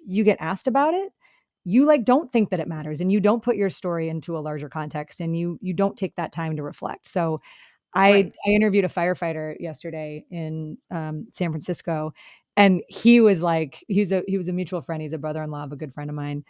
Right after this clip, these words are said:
Speaker 1: And I could tell he was kinda like, "What, what did I agree to do? Like, what are we doing here?" And at first, he, and he told me afterwards, he goes, "I was really nervous for this." And he goes, "And that was so, it was, like, cathartic to really think about and talk about some of this stuff." And, and,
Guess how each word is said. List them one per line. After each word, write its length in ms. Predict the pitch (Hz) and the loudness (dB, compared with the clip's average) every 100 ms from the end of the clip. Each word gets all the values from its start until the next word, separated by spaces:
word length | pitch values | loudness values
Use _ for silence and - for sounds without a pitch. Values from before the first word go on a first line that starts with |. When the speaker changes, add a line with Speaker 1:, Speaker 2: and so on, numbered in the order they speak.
| - - _ _ | -18 -20 _ _
Speaker 1:
And 400 | 196 185 175 170 - _ - | 4 6 6 2 -4 _ 2
I 140 | 214 | 4
could 160 | 226 214 | 4 6
tell 160 | 208 | 6
he 140 | 196 208 | 8 6
was 120 | 180 | 4
kinda 240 | 190 175 | 0 -2
like, 360 | 165 156 147 _ _ _ _ _ - | 0 -4 -6 _ _ _ _ _ -8
"What, 380 | 190 247 262 - | 2 6 6 4
what 140 | 196 | 4
did 120 | 220 226 | 4 4
I 80 | |
agree 320 | 226 208 220 226 | 4 4 4 4
to 60 | |
do? 320 | 208 214 220 226 | 4 2 0 -2
Like, 200 | 175 170 | -6 -4
what 160 | 185 | -4
are 60 | 202 | 0
we 100 | 196 | 0
doing 260 | 196 202 208 | 0 0 0
here?" 360 | 208 202 208 - | 0 -2 -4 -4
And 140 | 196 | -4
at 100 | 190 | -2
first, 240 | 196 196 233 | -2 -2 0
he, 100 | 254 | 4
and 80 | 220 | 4
he 80 | |
told 180 | 247 226 | 4 2
me 80 | 196 | 0
afterwards, 280 | 190 180 151 | -2 -4 -4
he 60 | 165 | -4
goes, 160 | 156 | -4
"I 140 | 175 202 | -4 -4
was 120 | 160 | -4
really 180 | 165 156 | -6 -6
nervous 280 | 151 160 | -8 -10
for 120 | - 185 | -6 -4
this." 240 | 190 196 | -4 -4
And 100 | 185 | -6
he 120 | 175 | -6
goes, 200 | 165 160 | -6 -6
"And 120 | 160 165 | -6 -6
that 160 | 190 | -6
was 160 | 240 - | -8 -10
so, 500 | - 185 175 175 170 | -6 -4 -2 -4 -6
it 120 | - 226 | -8 -10
was, 140 | 180 | -10
like, 160 | 196 - | -12 -14
cathartic 720 | 160 - 196 196 - _ _ _ _ _ _ _ _ _ - | -14 -6 -4 -4 -8 _ _ _ _ _ _ _ _ _ -6
to 360 | 208 190 170 - | -2 0 -2 -8
really 360 | 170 170 180 175 | -8 -4 -4 -4
think 240 | - 165 | -6 -8
about 300 | 165 170 160 | -4 -2 -2
and 100 | 160 | -4
talk 220 | 156 160 | -8 -8
about 220 | 170 156 | -8 -10
some 140 | - - | -12 -14
of 60 | |
this 120 | - - | -14 -14
stuff." 300 | - - - | -12 -12 -10
And, 220 | 196 170 - | -8 -8 -8
and, 360 | 170 165 160 | -8 -6 -10